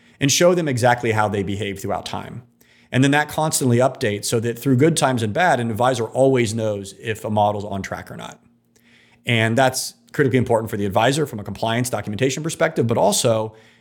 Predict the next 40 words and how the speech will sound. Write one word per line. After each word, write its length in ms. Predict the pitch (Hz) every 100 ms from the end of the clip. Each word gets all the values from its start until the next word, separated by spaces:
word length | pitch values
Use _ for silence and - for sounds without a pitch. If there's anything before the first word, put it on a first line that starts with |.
| _
from 260 | - 147 131
an 80 | 117
advisor 440 | 107 113 110 -
or 100 | 127
from 160 | 110 120
a 100 | 104
client's 400 | - 113 104 107
perspective. 560 | - - - - - 127
Nobody 300 | 147 160 135
likes 240 | 123 117
to 80 | 101
go 120 | 113
through 160 | 104 117
a 40 |
period 280 | 104 107 107
of 80 | 104
underperformance. 520 | 98 143 147 147 -
You 60 | 117
know 140 | 120
you're 140 | 117 104
going 360 | 147 170 123
to. 300 | - 104 101 - _ _
So 140 | - 156
if 180 | 160
we 100 | 151
do, 320 | 135 180 180 147
is 140 | 123
it 80 | 123
normal? 320 | 117 110 110
Is 60 | 104
it 80 | -
supposed 320 | - 104 -
to 60 |
be 100 | 98
doing 220 | 92 98 101
this 160 | -
or 40 | -
not? 260 | - - _ _
You 100 | 104
know? 180 | 95